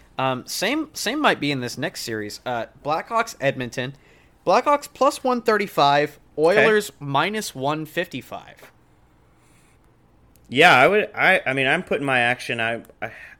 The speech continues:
Speaker 2: I got Oilers all the way on this. I'm at,
Speaker 1: Oh,
Speaker 2: this isn't,
Speaker 1: yeah. Oh,
Speaker 2: this isn't
Speaker 1: we're
Speaker 2: one I
Speaker 1: not,
Speaker 2: even
Speaker 1: we're
Speaker 2: want
Speaker 1: not
Speaker 2: to take a
Speaker 1: talking
Speaker 2: chance,
Speaker 1: on,
Speaker 2: but
Speaker 1: this is,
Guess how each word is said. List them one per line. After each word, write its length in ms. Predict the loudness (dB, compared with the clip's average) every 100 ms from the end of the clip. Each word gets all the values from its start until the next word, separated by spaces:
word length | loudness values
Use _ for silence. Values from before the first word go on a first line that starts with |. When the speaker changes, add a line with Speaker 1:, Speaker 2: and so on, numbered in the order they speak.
| -20
Speaker 2:
I 120 | -6
got 160 | -4
Oilers 340 | -2 -2 -4 -6
all 120 | -8
the 80 | -8
way 160 | -8
on 120 | -6 -8
this. 360 | -10 -10 -14 -18 _ _ -4
I'm 100 | -2
at, 120 | 4
Speaker 1:
Oh, 160 | 6 6
Speaker 2:
this 80 | 6
isn't, 80 |
Speaker 1:
yeah. 180 | 4 4 2
Oh, 100 | 0
Speaker 2:
this 160 | 0
isn't 180 | -4 6
Speaker 1:
we're 100 | 8
Speaker 2:
one 100 | 8
I 40 | 6
Speaker 1:
not, 80 |
Speaker 2:
even 120 | 4 2
Speaker 1:
we're 60 |
Speaker 2:
want 80 | 2
Speaker 1:
not 180 | 4 4
Speaker 2:
to 40 |
take 100 | 2
a 40 | 2
Speaker 1:
talking 140 | 2
Speaker 2:
chance, 180 | 2 0
Speaker 1:
on, 40 | 0
Speaker 2:
but 80 |
Speaker 1:
this 200 | 2 2
is, 180 | 0 -6